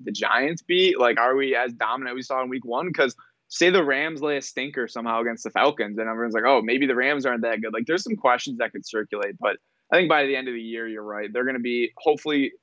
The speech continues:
in the one seed for their sake, getting home field this year throughout. Um, and they've got a lot of easier games, you know, Cleveland without Deshaun, the Lions, you know, the Patriots look pretty rough. They've got the Jets. So,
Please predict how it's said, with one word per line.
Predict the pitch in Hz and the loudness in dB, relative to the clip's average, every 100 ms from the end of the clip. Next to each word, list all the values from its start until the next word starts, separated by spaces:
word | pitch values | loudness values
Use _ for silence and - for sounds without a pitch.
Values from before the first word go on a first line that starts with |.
| _ - | _ -2
in | 147 | 2
the | 123 | 2
one | 113 139 | 2 0
seed | 151 123 113 | 0 0 0
for | 131 | 2
their | 113 120 | 4 4
sake, | 123 113 101 | 4 2 2
getting | 120 123 | 0 2
home | 123 113 | 0 -2
field | 113 123 120 | 4 4 4
this | 110 | 0
year | 117 107 | 2 0
throughout. | - 107 113 98 - - _ _ - | 2 4 4 4 0 -12 _ _ 0
Um, | 110 107 | 2 2
and | 127 | 0
they've | 160 170 | 2 4
got | 202 | 2
a | 143 | 2
lot | 131 131 | 0 -2
of | 113 - | -6 -12
easier | 127 131 123 123 113 | -12 -10 -8 -6 -6
games, | 110 110 110 107 104 - | -6 -8 -8 -10 -12 -6
you | 123 | -2
know, | 107 104 - - | 0 0 -4 -4
Cleveland | - 151 139 | 6 6 6
without | 135 131 123 | 4 4 2
Deshaun, | 123 135 123 120 117 120 | 0 -2 2 2 2 0
the | 123 | 0
Lions, | 127 123 123 123 123 120 120 | 4 4 4 2 -4 -4 -6
you | 120 | -2
know, | 113 | -4
the | |
Patriots | 120 143 139 135 123 | 0 0 0 0 -4
look | 123 | -2
pretty | - 127 | 0 2
rough. | 120 120 123 | 4 2 2
They've | 127 | 0
got | 113 - | 0 -2
the | |
Jets. | 107 131 123 120 - | -4 2 2 2 -4
So, | 113 110 | 0 0